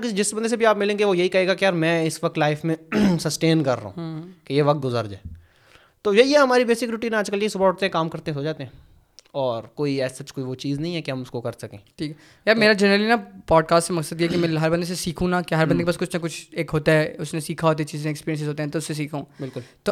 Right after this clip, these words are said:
Speaker 2: آپ نے فری لانسنگ کیا بہت عرصے،
Speaker 1: ہوں۔
Speaker 2: ابھی اکنامک ڈاؤن ٹرن آ رہا ہے، ٹھیک ہے، بہت، ابھی تو بہت
Speaker 1: ابھی
Speaker 2: ہلکا
Speaker 1: اسٹارٹ
Speaker 2: ہے۔
Speaker 1: ہے۔
Speaker 2: ابھی تو بہت ہلکا ہے، ٹھیک ہے، بہت میسو آنے والا ہے۔ جب ملک ڈیفالٹ کرتے ہیں، میں نے سنا ہے بینک شینکس بند ہو جاتے ہیں، یہ وہ ہو جاتا ہے،
Speaker 1: ہوں۔
Speaker 2: تو پھر کیسے ہم سروائیو کریں گے؟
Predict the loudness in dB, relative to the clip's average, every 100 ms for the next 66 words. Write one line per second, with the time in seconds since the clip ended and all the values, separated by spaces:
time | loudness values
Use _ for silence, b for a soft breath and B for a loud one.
0 | 4 8 8 6 4 4 4 0 0 2
1 | 2 0 -6 -12 -10 -8 -8 -10 -18 _
2 | _ 0 2 2 -2 -2 0 0 0 0
3 | 0 -2 -4 -6 -8 -6 -6 0 0 0
4 | -2 4 2 2 b b b 4 8 10
5 | 10 10 10 8 4 4 2 4 4 6
6 | 6 4 0 0 2 6 6 6 6 4
7 | 4 2 2 0 0 -4 b b b b
8 | b 4 6 6 6 8 8 8 6 6
9 | 6 4 2 4 4 2 -4 0 2 4
10 | 2 0 0 2 2 2 2 0 -2 -2
11 | 8 8 8 6 2 0 -4 -4 -4 -6
12 | -8 -10